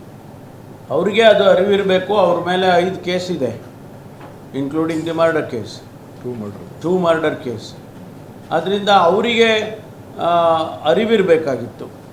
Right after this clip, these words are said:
Speaker 1: ಹೌದಪ್ಪ, ಇವರು ಒಬ್ಬರು ಈ ಥರದವರು ಕ್ರಿಮಿನಲ್ ಆಗಿದ್ದ, ಆಗಿದ್ದವರು, ಇವ್ರನ್ನ ನಾವು ಗ್ಲೋರಿಫೈ ಮಾಡಬಾರ್ದು ಅಂತ ಅವರಿಗೆ ಇರಬೇಕಿತ್ತು.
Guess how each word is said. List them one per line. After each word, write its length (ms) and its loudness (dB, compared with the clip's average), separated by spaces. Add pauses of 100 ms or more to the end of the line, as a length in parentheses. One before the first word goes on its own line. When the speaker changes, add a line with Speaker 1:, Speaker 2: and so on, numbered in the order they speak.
(140)
Speaker 1:
ಹೌದಪ್ಪ, 340 2
ಇವರು 460 2
ಒಬ್ಬರು 320 2
ಈ 180 -4
ಥರದವರು 640 0
ಕ್ರಿಮಿನಲ್ 560 -2
ಆಗಿದ್ದ, 640 -2
ಆಗಿದ್ದವರು, 600 -2
ಇವ್ರನ್ನ 360 -2 (580)
ನಾವು 260 0
ಗ್ಲೋರಿಫೈ 460 0
ಮಾಡಬಾರ್ದು 640 0
ಅಂತ 200 -6
ಅವರಿಗೆ 460 0
ಇರಬೇಕಿತ್ತು. 800 -2